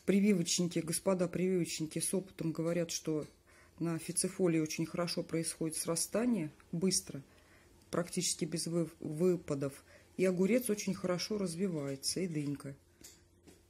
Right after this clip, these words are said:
В общем, вот. Сейчас я их посажу в стаканчики.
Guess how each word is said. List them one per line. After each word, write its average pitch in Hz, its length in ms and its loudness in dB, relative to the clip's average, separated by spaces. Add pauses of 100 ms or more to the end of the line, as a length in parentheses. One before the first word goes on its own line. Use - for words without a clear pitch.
(100)
В 170 40 -6
общем, 196 380 -4
вот. 151 280 -6 (400)
Сейчас - 340 -2
я - 40 0
их - 140 -8
посажу 156 400 -4
в - 80 -10
стаканчики. 233 760 -2